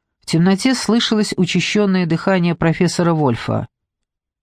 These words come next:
«Он меня не толкал. Ему не нужно этого делать. Он просто появился передо мной,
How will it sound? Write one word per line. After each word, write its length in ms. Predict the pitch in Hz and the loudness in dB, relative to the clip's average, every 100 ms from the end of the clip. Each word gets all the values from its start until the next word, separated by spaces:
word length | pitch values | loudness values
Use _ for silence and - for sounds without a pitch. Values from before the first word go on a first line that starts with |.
| _ _ _ _ _ _ | _ _ _ _ _ _
«Он 160 | 151 180 | 0 2
меня 220 | 202 202 | 2 2
не 120 | 175 | 0
толкал. 600 | 170 196 202 - 123 104 - _ _ _ _ _ - | 0 -2 0 -2 -2 -2 -8 _ _ _ _ _ -2
Ему 200 | 180 233 | 2 4
не 120 | 269 | 2
нужно 300 | 302 127 139 | 2 0 0
этого 320 | 123 143 135 | 0 0 -2
делать. 580 | 147 190 147 - - - _ _ _ _ _ _ _ _ _ _ | 0 2 2 -2 -10 -18 _ _ _ _ _ _ _ _ _ _
Он 180 | 240 247 | -2 0
просто 340 | 302 277 269 | -2 0 -2
появился 600 | 247 220 190 196 180 180 | 0 2 4 2 0 -2
передо 400 | 165 170 160 160 | 0 0 2 2
мной, 440 | 156 147 143 143 | 2 2 0 -2